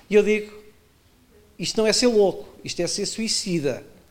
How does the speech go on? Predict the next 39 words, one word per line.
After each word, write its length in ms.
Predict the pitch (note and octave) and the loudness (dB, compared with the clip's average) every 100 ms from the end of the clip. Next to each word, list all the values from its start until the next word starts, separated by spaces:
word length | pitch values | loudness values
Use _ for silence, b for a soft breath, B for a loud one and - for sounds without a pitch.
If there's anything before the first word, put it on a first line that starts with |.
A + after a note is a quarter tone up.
| B B B B B B B B | B B B B B B B B
Aliás, 600 | F3+ F#3 D3 - - - | 4 4 2 -2 -10 -10
muito 240 | G3 F#3+ F#3+ | -4 -2 0
curiosamente, 520 | F#3 F#3 D#3+ F3 F#3+ | 2 2 2 0 0
estava-me 300 | F3+ E3 F3 | 0 0 -2
a 40 | |
lembrar, 720 | E3+ E3+ E3+ E3+ F3 E3+ - _ _ _ - | 0 0 2 2 0 -4 -18 _ _ _ -8
eh, 460 | A#3 D3+ D3+ D3 D3 B B B | -2 0 0 -2 -8 B B B
que 100 | - | -6
recentemente 680 | - G3 F#3+ F3 F3+ F3 - | 0 2 0 0 0 0 -6
tive 260 | F#3+ F3 | -8 -8
com, 460 | - F3 D#3 C#3+ C3 | -4 -2 0 -2 -4
com 60 | - | -6
um 20 | |
especialista, 580 | C#3 - D#3+ D#3 F#3+ D3+ | -8 -4 -4 -2 -2 -4
que 60 | - | -2
já 120 | C#3+ | 0
nos 180 | C#3+ D3 | -2 -4
encontramos 680 | E3+ D#3 D3 D3+ C#3 A#2+ | -4 -4 -4 -2 -2 -4
há 260 | A#2+ A2+ A#2 | -8 -10 -10
mais 260 | B2 D#3 D#3 | -4 -4 -2
de 80 | C#3 | -4
dez 260 | D#3 B2+ | -4 0
anos, 260 | D#3 C#3+ B2 | 0 0 -4
porque 220 | - C3+ | -12 -8
tivemos 380 | D#3+ E3 E3+ C#3+ | -4 -2 -2 -4
no 40 | |
mesmo 220 | F3 F3 | -4 -2
grupo, 460 | D#3+ E3 D3+ - A#2+ - B B B B - | -2 -2 -2 -6 -16 -18 B B B B -8
precisamente, 440 | D#3 E3+ F3 E3+ | -4 -2 -2 -2
investigação 460 | D#3 - E3+ D#3+ E3+ | -4 -4 -4 -2 -2
de 60 | |
acidentes 360 | D#3+ E3 D#3+ D#3 | -2 -2 -2 -2
com 80 | D#3 | -4
motociclos 640 | D#3 D#3 D3+ D#3+ C#3 B2+ | -4 -4 -4 -4 -4 -4
do 60 | D3 | -4
European 300 | D#3 E3+ D#3 | -2 -2 -2
Transportation 640 | D3 D3+ D#3 D#3 C#3+ C#3+ | -4 -4 -4 -4 -4 -6
Safety 300 | C#3 C3+ C3 | -6 -6 -8
Council, 380 | - D#3 D#3+ | -6 -6 -6